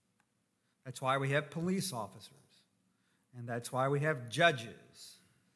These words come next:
and that's why we have legislators. And maybe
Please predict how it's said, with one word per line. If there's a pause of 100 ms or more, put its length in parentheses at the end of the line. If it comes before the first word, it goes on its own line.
(340)
and
that's
why
we
have
legislators. (1400)
And
maybe